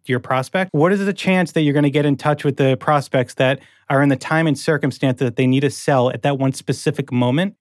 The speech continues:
You, very low. Now, if you consistently do that over the year or over years,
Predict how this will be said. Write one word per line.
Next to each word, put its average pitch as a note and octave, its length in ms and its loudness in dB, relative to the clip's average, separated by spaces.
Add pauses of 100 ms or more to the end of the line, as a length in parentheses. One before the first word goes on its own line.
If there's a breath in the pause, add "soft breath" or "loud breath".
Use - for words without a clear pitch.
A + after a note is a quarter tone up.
You, D3 240 -2
very D3 360 0
low. B2+ 380 0 (240)
Now, D3+ 220 4
if D3+ 100 0
you C#3+ 80 -2
consistently D3 640 0
do D#3+ 180 2
that C#3 160 4
over C3 200 2
the B2+ 80 2
year C3 420 2
or C3+ 80 -6
over B2+ 180 0
years, A#2+ 720 0